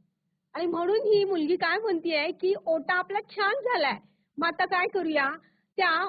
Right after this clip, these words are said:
ओट्यावरती जातं मांडूया. आणि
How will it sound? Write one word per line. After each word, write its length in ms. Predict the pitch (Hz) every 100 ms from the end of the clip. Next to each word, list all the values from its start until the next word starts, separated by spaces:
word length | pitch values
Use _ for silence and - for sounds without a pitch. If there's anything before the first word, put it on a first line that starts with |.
| -
ओट्यावरती 600 | 285 285 320 320 349 392
जातं 580 | 381 247 285 285 - 427
मांडूया. 600 | 403 294 262 247 240 320 440 _ _ _
आणि 480 | 247 254 285 370 440